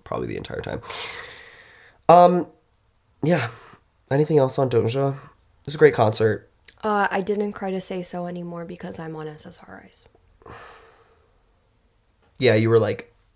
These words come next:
Speaker 1: really squeezing your face during the one video
Speaker 2: I
Speaker 1: that
Speaker 2: was
Speaker 1: you made
Speaker 2: really
Speaker 1: me take. You were, like,
Speaker 2: trying. I was really trying to get them out.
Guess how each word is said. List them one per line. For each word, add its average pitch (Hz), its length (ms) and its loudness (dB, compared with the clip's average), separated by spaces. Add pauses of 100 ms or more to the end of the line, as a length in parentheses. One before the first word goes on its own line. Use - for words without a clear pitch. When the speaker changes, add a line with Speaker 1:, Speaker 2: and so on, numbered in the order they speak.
(320)
Speaker 1:
really 107 280 -2
squeezing 107 380 -8
your 98 120 -6
face - 420 -10
during 113 240 -8
the 110 60 -6
one 92 160 -6
video 76 220 -8
Speaker 2:
I 87 40 -4
Speaker 1:
that 90 80 0
Speaker 2:
was 85 60 -2
Speaker 1:
you 107 60 -2
made 107 120 2
Speaker 2:
really 101 120 0
Speaker 1:
me - 60 -2
take. 107 120 -2
You - 60 -10
were, - 80 -2
like, - 200 0
Speaker 2:
trying. 175 120 -12 (300)
I 190 80 -4
was 175 160 -8
really 165 240 -6
trying 156 200 -10
to 143 60 -10
get 135 140 -14
them 131 160 -14
out. 117 220 -14